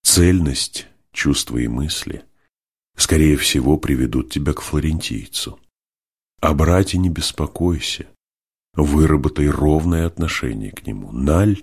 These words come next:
не Анна. Я приник к его руке, ошеломлённый его словами, как бы ответом на самые затаённые мои мысли.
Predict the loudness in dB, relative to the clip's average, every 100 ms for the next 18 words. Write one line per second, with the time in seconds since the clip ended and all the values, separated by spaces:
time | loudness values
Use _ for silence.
0 | -8 -4 -4 -4 -8 -12 -16 -20 _ _
1 | _ _ _ _ _ _ _ _ _ _
2 | _ _ _ _ _ 0 2 2 0 0
3 | 0 -2 -2 -2 -4 -4 -2 -2 -4 -2
4 | 0 2 2 4 4 4 4 2 0 -2
5 | -2 -2 0 0 0 0 -4 _ _ _
6 | _ _ -6 0 2 2 4 6 6 4
7 | 0 2 0 0 0 0 -2 -4 -2 0
8 | 0 -2 -4 -6 -6 -8 -10 -12 -12 -12
9 | -16